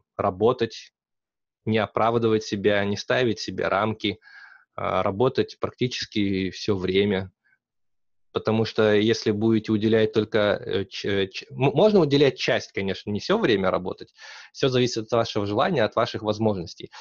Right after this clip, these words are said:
Атоми подходит как бы и для людей, у которых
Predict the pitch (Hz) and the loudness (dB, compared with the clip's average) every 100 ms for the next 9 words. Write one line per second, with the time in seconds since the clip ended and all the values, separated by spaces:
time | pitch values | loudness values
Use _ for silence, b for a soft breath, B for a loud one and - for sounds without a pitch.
0 | B - 123 147 127 - 110 120 120 - | B -4 0 2 2 -2 0 0 2 0
1 | 113 113 110 107 110 110 131 175 117 113 | 0 4 4 4 2 2 4 2 2 0
2 | 110 | 0